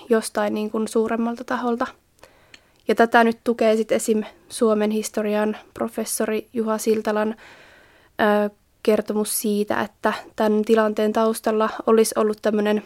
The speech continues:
uhrimielen rakoilu sodan aikana, mikä on siis tosi yleistä siinä, äh, sodan, sodan aikana. Että tähän on sit yhteiskunta voinut lähteä niin kun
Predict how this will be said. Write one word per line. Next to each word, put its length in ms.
uhrimielen 560
rakoilu 520
sodan 340
aikana, 320
mikä 360
on 200
siis 180
tosi 300
yleistä 540
siinä, 460
äh, 60
sodan, 480
sodan 420
aikana. 440
Että 360
tähän 320
on 120
sit 180
yhteiskunta 600
voinut 260
lähteä 460
niin 220
kun 260